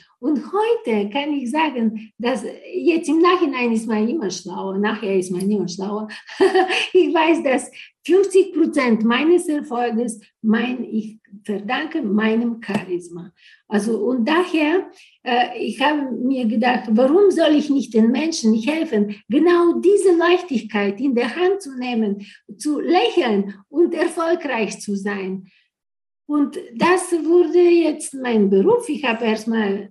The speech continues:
gelernt, gründlich Business Coaching und danach habe ich meinen Schwerpunkt Charisma genommen, weil ich gesehen habe, dass viele Menschen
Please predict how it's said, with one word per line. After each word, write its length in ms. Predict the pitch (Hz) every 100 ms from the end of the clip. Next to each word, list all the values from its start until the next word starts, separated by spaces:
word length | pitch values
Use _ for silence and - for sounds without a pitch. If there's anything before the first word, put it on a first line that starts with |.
| _ -
gelernt, 580 | 208 240 233 226 220 -
gründlich 640 | 208 269 220 202 - -
Business 420 | 262 330 349 -
Coaching 500 | 349 359 359 370 359
und 280 | 359 220 220
danach 440 | 220 214 220 - - 214
habe 180 | 196
ich 120 | 185 190
meinen 200 | 175 180
Schwerpunkt 680 | - 226 220 202 185 -
Charisma 400 | 196 202 277 349
genommen, 440 | 339 349 349 330 339 - - _
weil 280 | 285 370 381
ich 180 | 359 -
gesehen 380 | 302 339 339
habe, 200 | 285 285 233
dass 200 | 311 -
viele 280 | 427 415
Menschen 640 | 339 285 254 247 226 226